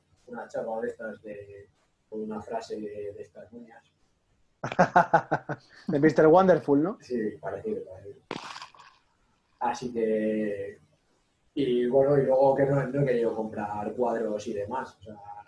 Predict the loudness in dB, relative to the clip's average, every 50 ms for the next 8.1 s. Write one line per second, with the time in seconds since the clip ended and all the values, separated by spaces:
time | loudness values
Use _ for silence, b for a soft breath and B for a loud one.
0 | -18 -16 -16 -16 -16 -16 -18 -12 -12 -6 -4 -4 -2 -2 -4 -4 -2 0 2 4
1 | 4 4 2 0 -4 -6 -4 -4 -4 -6 -6 -6 -8 -8 -8 -6 -8 -8 -6 -6
2 | -6 -6 -4 -6 -8 -8 -8 -16 _ _ _ _ _ _ _ _ _ _ _ _
3 | _ _ -10 -8 -6 -6 -4 -4 -2 -2 -2 -2 -2 -4 -2 -2 -2 -4 -4 -8
4 | -6 -4 -4 -4 -2 -2 2 2 2 2 0 -4 -12 -16 _ _ _ _ _ _
5 | -8 -2 0 2 2 2 2 0 0 0 0 0 0 -2 -4 -6 -8 -12 -10 -10
6 | -8 -4 -2 -2 0 0 0 0 0 0 -2 -4 -8 -10 -8 -6 -6 -6 -6 -8
7 | -10 -14 -16 -18 -18 -14 -12 -8 -6 -6 -6 -4 -4 -2 -2 -2 -2 0 -2 -6
8 | -6